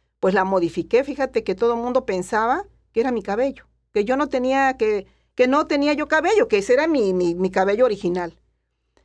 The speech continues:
¿Por qué? Porque yo la modificaba, le hacía yo sus mechas, le hacía yo sus rayos, la pintaba como yo quería.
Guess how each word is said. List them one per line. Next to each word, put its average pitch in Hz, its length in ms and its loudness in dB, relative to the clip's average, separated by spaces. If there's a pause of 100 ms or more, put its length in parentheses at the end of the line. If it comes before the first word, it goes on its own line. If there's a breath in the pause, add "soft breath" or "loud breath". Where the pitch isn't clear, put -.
(120)
¿Por 277 180 2
qué? 285 120 2
Porque 262 300 0
yo 214 120 2
la 226 100 4
modificaba, 240 680 0
le 196 80 0
hacía 170 180 -2
yo 180 140 0
sus 226 180 -6
mechas, 277 340 0
le 190 80 2
hacía 165 160 -2
yo 180 120 0
sus 262 180 -2
rayos, 285 340 0
la 185 140 0
pintaba 247 400 0
como 196 200 -2
yo 214 180 0
quería. 277 380 -2